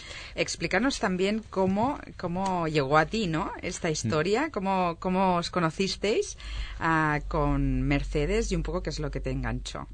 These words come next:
Speaker 1: de
Speaker 2: Muy
Speaker 1: su
Speaker 2: bien.
Speaker 1: manera de escribir, que yo creo que la verdad es que también es muy especial.
Speaker 2: Mm. Eh,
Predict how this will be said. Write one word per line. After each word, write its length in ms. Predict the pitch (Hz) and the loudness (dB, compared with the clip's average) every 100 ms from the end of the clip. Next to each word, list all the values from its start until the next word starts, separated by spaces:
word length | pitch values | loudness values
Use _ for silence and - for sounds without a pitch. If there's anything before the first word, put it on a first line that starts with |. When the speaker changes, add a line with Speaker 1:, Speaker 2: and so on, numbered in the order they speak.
| - | -12
Speaker 1:
de 120 | 131 | -4
Speaker 2:
Muy 80 | 127 | -2
Speaker 1:
su 80 | - | 0
Speaker 2:
bien. 80 | 151 | 2
Speaker 1:
manera 280 | 156 160 175 | 6 6 8
de 80 | |
escribir, 520 | 170 - - 139 165 208 | 6 2 -4 0 0 0
que 120 | 143 | -4
yo 120 | 131 | -4
creo 200 | 139 131 | -4 -4
que 80 | 139 | -4
la 100 | 127 | -2
verdad 340 | 123 123 127 139 | -2 -2 -4 -4
es 160 | 143 - | -8 -6
que 460 | 139 127 127 - - | -6 -6 -6 -8 -10
también 320 | 131 131 127 | -8 -4 -4
es 180 | 127 - | -4 -2
muy 220 | 156 143 | 2 2
especial. 480 | 123 - - 143 135 - - - | 0 -6 -6 -6 -6 -10 -14 -4
Speaker 2:
Mm. 100 | 113 104 - - - - - - - | -2 -2 -8 -14 -14 -14 -8 -6 0
Eh, 580 | 127 127 123 123 120 120 | 4 6 6 6 4 0